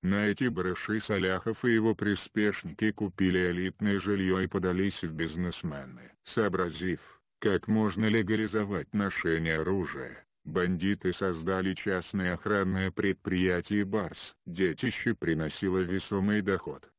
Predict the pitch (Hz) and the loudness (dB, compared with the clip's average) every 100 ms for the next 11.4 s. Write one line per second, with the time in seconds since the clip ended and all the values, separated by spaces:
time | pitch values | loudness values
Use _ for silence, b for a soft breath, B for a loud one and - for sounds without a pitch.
0 | _ - - 101 95 82 92 87 95 90 | _ -14 -2 2 2 2 -2 -2 -2 -2
1 | 87 - 95 95 113 117 107 - - 139 | -4 -2 0 0 2 2 0 -2 2 4
2 | 147 135 98 95 80 85 85 85 95 110 | 4 2 0 0 0 -4 -4 -4 -6 -8
3 | _ - - - 98 92 92 87 87 107 | _ -12 -8 0 2 2 0 0 0 0
4 | 110 110 101 107 80 - - 101 - 101 | 0 -2 -2 -2 -4 -10 -6 -6 -2 -2
5 | - 98 98 95 - 101 98 90 85 98 | 0 2 2 -2 -6 0 0 0 2 2
6 | 92 - 104 104 - 92 - 92 90 92 | 2 0 0 0 0 -4 0 0 0 0
7 | 123 113 101 82 87 92 - 101 - 98 | 0 0 0 0 -2 -2 -2 -2 -2 -2
8 | 92 87 98 - - - 80 - 113 90 | 0 0 -2 -4 -4 -2 -2 -2 -2 -2
9 | - _ _ - 110 107 101 90 104 104 | -4 _ _ 0 2 4 0 -2 0 2
10 | 95 - 101 101 98 90 69 101 92 - | 0 -2 0 4 4 2 2 -2 -2 -4
11 | 78 76 73 | -8 -8 -12